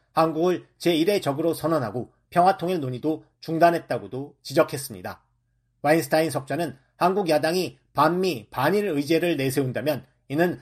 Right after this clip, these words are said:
북한과 중국의 동맹의 결속에 대한 부정적인 신호를 보내는 것이라며 윤 대통령이 탄핵되면 한국의 어떤 정부가 들어설지에 대해 다가올 트럼프 행정부에도 부정적인 신호를 보내게 된 셈이라고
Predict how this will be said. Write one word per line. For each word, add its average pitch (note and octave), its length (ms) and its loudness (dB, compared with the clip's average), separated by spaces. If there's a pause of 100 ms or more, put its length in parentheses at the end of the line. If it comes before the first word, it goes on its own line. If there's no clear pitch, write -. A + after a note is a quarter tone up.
(120)
북한과 D#3+ 460 2
중국의 D3+ 600 -4
동맹의 E3+ 460 -4
결속에 D#3 400 -2
대한 C#3+ 320 -2
부정적인 D3+ 500 0
신호를 C#3+ 380 -6
보내는 B2+ 300 -4
것이라며 A2+ 520 -8 (300)
윤 C#3 120 -2
대통령이 D#3 520 0
탄핵되면 D3+ 560 -2 (220)
한국의 E3+ 320 0
어떤 F#3 320 0
정부가 D#3 360 0
들어설지에 C#3 560 -4
대해 C3+ 340 -2 (280)
다가올 D3 420 4
트럼프 F#3 320 -6
행정부에도 D#3 680 -4 (140)
부정적인 D#3+ 460 0
신호를 F3 340 -4
보내게 D3 300 -2
된 C#3+ 160 -4
셈이라고 A#2+ 640 -6